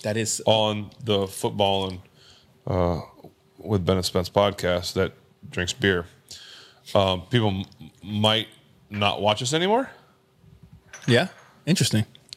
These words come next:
Speaker 2: Does, does it, it, because they're gonna be like, "Boy, we lost all credibility." So I'm sorry, Spence. If this is our last episode, I'm sorry.
Speaker 1: I don't think we have much
Speaker 2: Credibility anyway?
Speaker 1: <laughs> Yeah, I'm gonna be honest. I just spilt an I P A all over myself. So,
Speaker 2: It,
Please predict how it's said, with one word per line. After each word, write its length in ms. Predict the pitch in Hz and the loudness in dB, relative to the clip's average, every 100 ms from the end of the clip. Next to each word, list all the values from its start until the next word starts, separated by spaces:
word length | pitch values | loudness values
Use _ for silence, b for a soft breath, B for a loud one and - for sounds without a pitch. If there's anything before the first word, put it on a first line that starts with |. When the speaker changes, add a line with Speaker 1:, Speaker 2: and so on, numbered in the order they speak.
| - | -2
Speaker 2:
Does, 360 | 127 151 131 120 | 4 4 2 0
does 220 | 143 127 | 0 0
it, 100 | 107 - | -2 -6
it, 140 | 127 - _ B B B B B B B B - | -12 -14 _ B B B B B B B B -4
because 280 | 127 131 120 | 2 2 4
they're 100 | 123 | 0
gonna 120 | 110 | 0
be 60 | |
like, 180 | 104 95 | -2 0
"Boy, 180 | 107 107 | 2 2
we 100 | 104 | 2
lost 220 | 98 95 | 0 0
all 80 | 101 | -2
credibility." 520 | - 90 90 82 65 - - _ | -2 -6 -4 -8 -8 -14 -20 _
So 220 | - 135 | 2 2
I'm 120 | 131 123 | 2 2
sorry, 220 | 131 117 | 2 2
Spence. 240 | 127 113 - B B | 0 -2 -6 B B
If 120 | 110 | 2
this 120 | 156 | 4
is 60 | 156 | 4
our 100 | 135 | 4
last 320 | 127 117 - | 4 2 0
episode, 320 | 113 110 104 | 0 2 0
I'm 80 | 98 | 0
sorry. 240 | - 90 - _ - | -2 -4 -8 _ -2
Speaker 1:
I 100 | 123 | 2
don't 160 | 139 | 2
think 180 | 117 110 | 2 2
we 80 | 104 | 4
have 180 | 107 101 | 4 4
much 460 | 101 104 98 - - - _ _ - | 2 2 2 -2 -6 -20 _ _ 0
Speaker 2:
Credibility 440 | 117 104 104 104 | 2 4 2 2
anyway? 120 | 120 143 | 2 2
Speaker 1:
<laughs> 340 | - 208 - | 4 2 4
Yeah, 240 | 202 - | 2 2
I'm 80 | 214 | 2
gonna 140 | 185 165 | 4 2
be 120 | 160 | 2
honest. 240 | 139 135 | 2 2
I 120 | 147 | 2
just 180 | 165 190 | 2 2
spilt 240 | - 170 151 | 2 2 4
an 80 | |
I 80 | 147 | 2
P 200 | 143 143 | 2 2
A 120 | 131 | 2
all 320 | 135 139 139 139 | 2 2 4 4
over 180 | 131 | 4
myself. 480 | 131 135 147 165 - | 4 2 2 2 0
So, 240 | - 170 139 - | 2 2 2 2
Speaker 2:
It, 260 | - 135 | 2 2